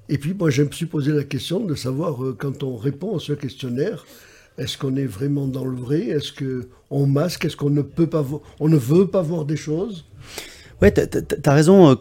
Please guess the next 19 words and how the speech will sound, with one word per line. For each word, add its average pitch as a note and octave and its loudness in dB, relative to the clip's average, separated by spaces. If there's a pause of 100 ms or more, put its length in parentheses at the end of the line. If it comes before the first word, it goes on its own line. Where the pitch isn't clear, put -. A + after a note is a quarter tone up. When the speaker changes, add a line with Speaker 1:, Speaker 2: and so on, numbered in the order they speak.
Speaker 2:
lorsque C#3 4
c'est D#3 4
un D3 6
questionnaire, D3+ 6
donc A2+ 2
nous, D3 10
on B2 6
a, A#2 4
on A#2+ 2
a A2+ 0
fait C#3 4
le B2+ 4
parti - 0
pris F#3+ 2
de G#2+ -2
faire A2 -2
un A2+ -2
questionnaire C3+ 2
d'auto-évaluation, A2+ 4